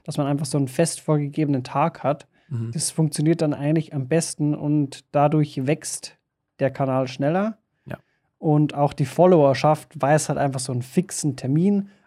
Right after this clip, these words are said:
Speaker 1: wann wieder was Neues kommt. Und die verlassen sich dann meistens auch drauf.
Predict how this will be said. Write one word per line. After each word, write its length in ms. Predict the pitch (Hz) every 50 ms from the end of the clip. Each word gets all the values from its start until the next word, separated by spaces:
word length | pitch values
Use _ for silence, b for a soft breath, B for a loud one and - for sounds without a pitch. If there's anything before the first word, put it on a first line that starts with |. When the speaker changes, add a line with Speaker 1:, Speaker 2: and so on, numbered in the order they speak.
| B
Speaker 1:
wann 200 | - 139 139 135
wieder 220 | 139 139 143 139 127
was 180 | 127 123 131
Neues 360 | 147 147 156 170 180 170 - -
kommt. 420 | - 175 170 175 175 170 - - _ _ _ _ _ _ _ _ _ _ _
Und 540 | - 151 139 139 143 143 139 143 143 147 -
die 40 | 147
verlassen 400 | - - 139 135 147 143 - - 151
sich 140 | 151 143
dann 140 | - 156 131
meistens 500 | 135 139 143 139 - - 156 143 143 -
auch 260 | - 139 139 139 -
drauf. 400 | _ _ - 131 139 143 139 -